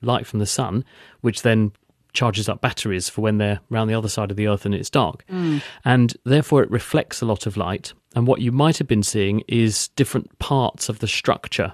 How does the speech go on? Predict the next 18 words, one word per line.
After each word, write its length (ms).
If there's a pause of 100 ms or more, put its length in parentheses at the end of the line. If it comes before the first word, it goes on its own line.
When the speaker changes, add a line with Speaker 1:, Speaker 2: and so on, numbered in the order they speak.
(140)
Speaker 1:
and 240
the 200
panels, 640
which 320
are 160
angled 360
to 120
reflect 400
the 80
su-, 160
or 180
to 140
hit 240
the 80
s-, 200
the, 240 (100)
the 100
sun. 360